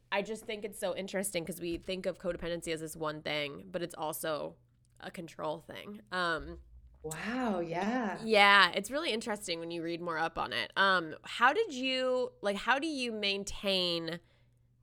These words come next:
Speaker 1: I mean, honestly, just, like, your sanity in this crazy world? Like, how do you make
Speaker 2: <laughs>
Speaker 1: sure that you're on track with whether it's, like, like, E D recovery stuff or, uh, like, uh, control stuff or obsession stuff or just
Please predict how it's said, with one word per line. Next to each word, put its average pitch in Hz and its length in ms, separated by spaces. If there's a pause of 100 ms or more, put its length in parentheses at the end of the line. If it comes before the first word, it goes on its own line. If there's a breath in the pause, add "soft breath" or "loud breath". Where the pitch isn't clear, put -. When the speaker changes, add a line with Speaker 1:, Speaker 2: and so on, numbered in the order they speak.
(560)
Speaker 1:
I 156 80
mean, 165 260
honestly, 156 460
just, 165 240
like, 151 160
your 165 140
sanity 147 480
in 139 80
this 156 180
crazy - 380
world? 113 480
Like, 165 180
how 196 240
do 247 100
you 247 200
make 233 260
Speaker 2:
<laughs> 349 140
Speaker 1:
sure 202 480 (260 loud breath)
that 208 220
you're 202 180
on 196 180
track 196 400
with 196 320
whether 190 360
it's, 175 340
like, 165 260 (460 soft breath)
like, 196 320 (320)
E 220 140
D 202 160
recovery 330 560
stuff 302 580
or, 190 680 (440)
uh, 185 380 (280)
like, 180 320
uh, 165 260
control 320 460
stuff 302 340
or 160 120
obsession 277 500
stuff 262 300
or 175 140
just 175 380